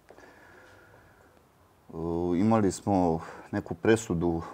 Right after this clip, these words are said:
prošle godine, dve hiljade dvadeset drugoj, gde je presuda otišla ka apelaciji i u novembru mesecu apelacija iz nekih zakonskih razloga gde nisu neke norme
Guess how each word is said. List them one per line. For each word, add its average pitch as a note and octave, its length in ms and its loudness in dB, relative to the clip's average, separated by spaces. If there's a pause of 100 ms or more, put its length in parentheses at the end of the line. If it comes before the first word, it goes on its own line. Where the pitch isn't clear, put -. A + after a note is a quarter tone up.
(100)
prošle F#2 300 0
godine, F2 280 2
dve E2 140 -2
hiljade F#2+ 320 2
dvadeset F2+ 540 0 (400)
drugoj, F#2+ 580 2 (380)
gde E2+ 220 -6
je E2+ 300 2
presuda F#2 560 -2
otišla G2 440 0
ka E2 160 -4
apelaciji F#2+ 760 2
i F2 60 0
u E2+ 80 -2
novembru F2+ 480 -2
mesecu F2 800 -6
apelacija F#2 800 0
iz E2 200 -2
nekih F2+ 300 -4
zakonskih F#2 580 -4
razloga F#2 640 0 (480)
gde F2 160 -6
nisu G2 300 -4
neke F#2+ 260 -4
norme F2 500 2